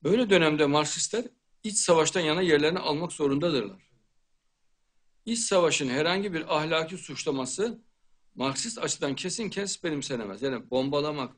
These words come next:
öldürmek, mesela hain diyorsun, ahlaksız, vay namussuzlar, kalleşler falan diyorsun ya. Bak diyor ki,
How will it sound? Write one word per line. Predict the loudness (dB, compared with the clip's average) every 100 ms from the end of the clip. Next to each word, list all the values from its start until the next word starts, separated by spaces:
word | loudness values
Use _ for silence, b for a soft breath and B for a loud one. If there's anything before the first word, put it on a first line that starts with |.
| -6
öldürmek, | -4 -4 -4 -6 -8 _ _ _ _ -12
mesela | -4 0 0 2
hain | 2 2 2 -2
diyorsun, | -4 -6 -10 -6
ahlaksız, | -4 -4 -4 -6 -10 -12 -12 -16 _ _ _ _ _
vay | -2 0 2
namussuzlar, | 0 -2 -4 -8 -10 -6 -2 -2 -4
kalleşler | -4 -2 0 -2 -4
falan | -6 -6 -6
diyorsun | -6 -8 -14
ya. | -20 -20 _ _ _ _ _ _
Bak | -16 -6
diyor | -6
ki, | -4 -8 -8